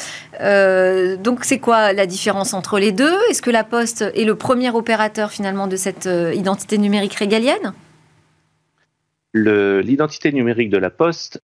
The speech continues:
Speaker 2: euh, n'est pas l'identité numérique régalienne. Et aujourd'hui, c'est le premier acteur qui a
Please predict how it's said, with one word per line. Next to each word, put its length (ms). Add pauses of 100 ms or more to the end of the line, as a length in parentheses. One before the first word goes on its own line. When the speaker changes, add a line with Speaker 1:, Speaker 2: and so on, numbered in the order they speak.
Speaker 2:
euh, 400
n'est 180
pas 220
l'identité 580
numérique 440
régalienne. 760 (480)
Et 80
aujourd'hui, 520
c'est 200
le 60
premier 360
acteur 520
qui 180
a 340